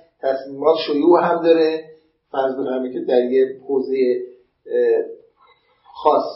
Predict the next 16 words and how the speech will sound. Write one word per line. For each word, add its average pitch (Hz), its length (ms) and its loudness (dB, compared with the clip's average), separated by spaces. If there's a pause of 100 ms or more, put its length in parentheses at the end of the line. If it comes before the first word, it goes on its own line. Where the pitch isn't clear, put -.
(160)
فرض 123 200 -6
کنید 131 140 -10
آمریکای 131 420 -4
شمالی، 139 460 -6
خیلی 185 300 6
وقتا 156 380 4
تصمیمات 151 300 -4 (120)
شبیه 160 380 -4
و 151 160 0
نظیر 139 320 -2 (680)
همدیگه 135 400 -4
هستن، 202 680 -4
چون 226 100 -2 (200)
یک 247 280 2 (640)
دیدگاه 185 380 4
اصلگرا 185 1080 4